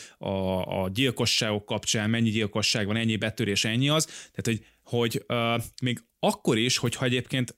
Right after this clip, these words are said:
kicsit jobban belemerülünk, és, e-, és tudjuk, hogy most élünk kvázi a legnagyobb békében, mondjuk a, a, a nyugati civilizáció mindenképpen, hogy ebben a,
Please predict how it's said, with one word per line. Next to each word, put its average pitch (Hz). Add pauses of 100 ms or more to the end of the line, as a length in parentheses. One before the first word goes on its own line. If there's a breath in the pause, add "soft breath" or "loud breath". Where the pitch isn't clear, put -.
(160)
kicsit -
jobban 131
belemerülünk, 104
és, -
e-, 147 (260)
és -
tudjuk, 135
hogy 120
most 147
élünk 113
kvázi 127
a 110
legnagyobb 110
békében, 104
mondjuk 101
a, 101
a, 104 (120)
a 113
nyugati 117
civilizáció 107
mindenképpen, 110
hogy 101
ebben 101
a, 101